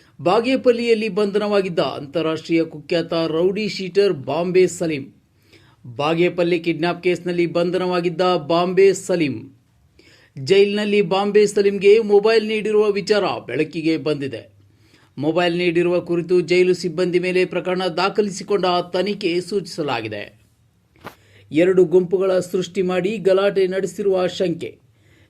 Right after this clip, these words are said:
ಜೈಲು ಸೂಪರಿಂಟೆಂಡೆಂಟ್ ಸೇರಿದಂತೆ ಸಿಬ್ಬಂದಿ ಮೇಲೆ ಹಲ್ಲೆ ಆರೋಪ. ಆರೋಪಿ ಬಾಂಬೆ ಸಲೀಂ ಬೇರೆ ಜೈಲಿಗೆ ಕಳುಹಿಸಲು ಸಿದ್ಧತೆ. ಈ ಹಿಂದೆ ಕೈದಿಗಳ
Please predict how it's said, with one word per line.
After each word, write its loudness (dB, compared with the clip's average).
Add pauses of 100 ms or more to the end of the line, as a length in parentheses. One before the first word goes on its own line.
(100)
ಜೈಲು 0
ಸೂಪರಿಂಟೆಂಡೆಂಟ್ -4
ಸೇರಿದಂತೆ 2
ಸಿಬ್ಬಂದಿ -2
ಮೇಲೆ -2
ಹಲ್ಲೆ -2
ಆರೋಪ. -6 (1300)
ಆರೋಪಿ 2
ಬಾಂಬೆ 2
ಸಲೀಂ 0
ಬೇರೆ 4
ಜೈಲಿಗೆ 4
ಕಳುಹಿಸಲು 4
ಸಿದ್ಧತೆ. -6 (720)
ಈ 2
ಹಿಂದೆ 4
ಕೈದಿಗಳ 2